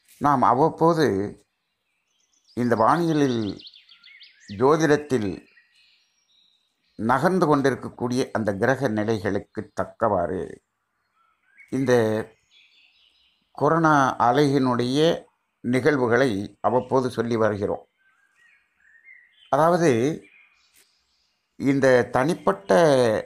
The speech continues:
ஒரு மனிதனுடைய ஜாதகம் என்பது அந்த கோள்களினுடைய நிகழ்வுக்கு தகுந்தாற்போல் ஒவ்வொரு தனி மனிதனில் நிகழ்த்தக்கூடிய நிகழ்வுகளைத்தான் நாம் ஜோதிடம் என்று பார்க்கிறோம்.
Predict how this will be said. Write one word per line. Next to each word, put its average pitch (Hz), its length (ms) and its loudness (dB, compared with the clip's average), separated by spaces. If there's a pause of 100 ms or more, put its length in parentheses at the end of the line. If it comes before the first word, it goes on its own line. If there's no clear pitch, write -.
(140)
ஒரு 123 220 0 (300)
மனிதனுடைய 139 760 -2
ஜாதகம் 131 480 -2
என்பது 120 520 0 (920)
அந்த 123 220 0
கோள்களினுடைய 139 800 2 (360)
நிகழ்வுக்கு 143 720 0
தகுந்தாற்போல் 127 720 0 (840)
ஒவ்வொரு 127 400 2
தனி 135 260 0
மனிதனில் 160 680 0
நிகழ்த்தக்கூடிய 127 1000 -4 (300)
நிகழ்வுகளைத்தான் 123 960 -2
நாம் 113 280 0 (540)
ஜோதிடம் 131 580 -2 (220)
என்று 110 260 -10
பார்க்கிறோம். - 460 -8